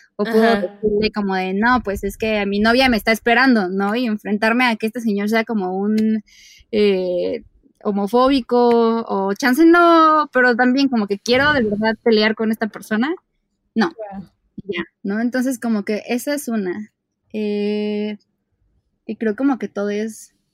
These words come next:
Speaker 1: eh, nos enfrentamos, ¿no? Porque aparte tú crees como que, "Ay, le voy a decir a mi familia y ya se acabó, ¿no? Esta pesadilla terminó." Pero no, como que todos los días es como una y otra vez, como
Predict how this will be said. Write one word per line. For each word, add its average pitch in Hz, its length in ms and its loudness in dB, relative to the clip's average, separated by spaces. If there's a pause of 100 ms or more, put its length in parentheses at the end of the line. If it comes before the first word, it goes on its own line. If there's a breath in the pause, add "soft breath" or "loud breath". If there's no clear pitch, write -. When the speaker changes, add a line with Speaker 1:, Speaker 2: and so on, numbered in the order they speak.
(360)
Speaker 1:
eh, 202 180 -12
nos 202 220 -6
enfrentamos, 208 680 -4
¿no? 226 140 -6
Porque 285 180 -8
aparte 285 320 -4
tú 339 140 -2
crees 269 260 -2
como 285 200 -2
que, 214 120 -4
"Ay, 226 280 -2 (340 loud breath)
le 240 100 2
voy 285 120 6
a - 40 6
decir 311 180 -2
a 311 60 2
mi 220 100 0
familia 226 580 0
y 202 160 -2
ya 202 180 0
se 226 100 -4
acabó, 196 380 -6
¿no? 185 160 -6
Esta 220 220 -6
pesadilla 196 560 -6
terminó." 220 440 0 (360 loud breath)
Pero 247 240 2
no, 370 160 4
como 339 240 4
que - 100 -14
todos 320 260 4
los 220 260 4
días 233 380 4
es 208 160 0
como 208 360 -2
una 196 320 -2
y 196 100 -2
otra 190 220 -6
vez, 180 420 -8
como 190 320 -10